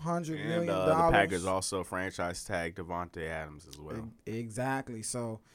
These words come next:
Speaker 1: they got 'em locked in, man. Uh,
Speaker 2: And,
Speaker 1: um,
Speaker 2: yeah, there aren't any quarterbacks out there. Here's the ones ready for y'all. Jameis Winston, Marcus Mariota, Mitch Trubisky,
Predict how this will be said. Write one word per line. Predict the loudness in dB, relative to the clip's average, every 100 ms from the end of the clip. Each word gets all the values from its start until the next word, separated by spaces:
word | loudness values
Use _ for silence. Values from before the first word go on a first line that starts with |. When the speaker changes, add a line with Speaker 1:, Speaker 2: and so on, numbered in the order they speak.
| _ _ -6
Speaker 1:
they | 0
got | 2 2
'em | 2
locked | 2 2 0 -2
in, | -6 -4
man. | -6 -6 -6 -8 -10 -8
Uh, | -6 -4 -4
Speaker 2:
And, | -2 0 2
Speaker 1:
um, | 4
Speaker 2:
yeah, | 4 4
there | 4 4 4
aren't | 4 4 6
any | 4 0
quarterbacks | 2 4 4 4 4 4 2 2
out | 2 2
there. | 0 0
Here's | 2 2 0
the | -2
ones | -2 -2 -4 -4
ready | -2 0 -2
for | -6 -6
y'all. | -4 -4
Jameis | -6 -4 -2 -4 -4
Winston, | -4 -4 -6 -6 -4
Marcus | -4 -2 -4 -6
Mariota, | -4 -2 0 2 0 -2
Mitch | -4 -6
Trubisky, | -4 -6 -4 -4 -4 -6 -6